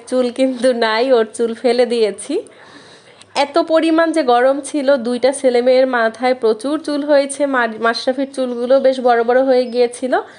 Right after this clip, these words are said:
আর মারিয়মের মাথার মধ্যে লাল লাল বিচি উঠেছিল। তো এত গরমের মধ্যে ওর চুলটা আর রাখতে পারলাম না, ফেলে দেওয়ার পর খুবই আফসোস হচ্ছে যে কেন ফেলে দিলাম। যেদিন চুল ফেলেছি, তারপর থেকেই আবহাওয়া ঠান্ডা হয়ে গিয়েছে।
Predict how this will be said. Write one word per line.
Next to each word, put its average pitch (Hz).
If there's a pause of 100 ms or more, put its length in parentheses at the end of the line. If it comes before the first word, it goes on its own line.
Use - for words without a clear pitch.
(380)
আর 233
মারিয়মের 254
মাথার 247
মধ্যে 254
লাল 240
লাল 233
বিচি 247
উঠেছিল। 269 (840)
তো 269
এত 285
গরমের 269
মধ্যে 294
ওর 294
চুলটা 277
আর 254
রাখতে 240
পারলাম 240
না, 262
ফেলে 240
দেওয়ার 233
পর 240
খুবই 254
আফসোস 285
হচ্ছে 285
যে 262
কেন 233
ফেলে 247
দিলাম। 240 (500)
যেদিন 277
চুল 320
ফেলেছি, 320
তারপর 269 (100)
থেকেই 285
আবহাওয়া 233 (160)
ঠান্ডা 226
হয়ে 240
গিয়েছে। 208